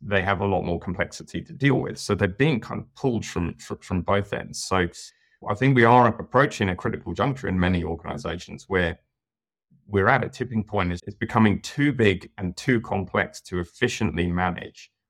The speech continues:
while maintaining security and safety and operation of those hospital networks. So I think it's, it's time for us to think about, are we doing things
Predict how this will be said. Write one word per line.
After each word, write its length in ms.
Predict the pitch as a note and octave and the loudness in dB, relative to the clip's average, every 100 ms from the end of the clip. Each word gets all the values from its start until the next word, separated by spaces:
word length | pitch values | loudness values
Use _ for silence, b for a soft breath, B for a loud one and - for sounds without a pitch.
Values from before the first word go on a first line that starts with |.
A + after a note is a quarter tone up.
| _ | _
while 260 | G#2+ F#2+ F#2 | 0 4 4
maintaining 680 | G2 F#2 F2 G2 F#2 F2 D#2 | 4 2 0 -2 -2 -2 -4
security 580 | - - F#2 F2 - E2+ | -10 -4 -2 -2 -2 -6
and 140 | D#2+ | -4
safety 460 | E2+ E2+ - F2 E2 | -4 -4 -6 -8 -6
and 100 | E2 | -8
operation 480 | D2+ E2 E2+ - | -6 -6 -6 -6
of 60 | - | -8
those 180 | A#2 - | -8 -10
hospital 380 | - - - - | -12 -14 -12 -8
networks. 480 | - - - - | -8 -10 -20 -16
So 160 | - F#2+ | -2 0
I 800 | F2 - - _ _ _ _ - | 0 -2 -20 _ _ _ _ 0
think 180 | B2+ A#2 | 2 4
it's, 160 | G#2+ | 0
it's 420 | A2 F#2+ F2+ F#2 | -6 -4 -4 -4
time 240 | - G#2 F#2 | 0 0 2
for 120 | F#2 | 0
us 120 | F2 | 0
to 120 | F#2 | -4
think 240 | E2+ F#2+ F2 | -4 -2 -2
about, 260 | F2 F2 - | -4 -4 2
are 160 | A2 A#2 | 4 4
we 160 | G#2+ | 2
doing 520 | G2+ - G2+ G2+ F#2 | -2 -2 2 2 0
things 440 | F#2 F2+ F2 F2 | -4 -4 -4 -6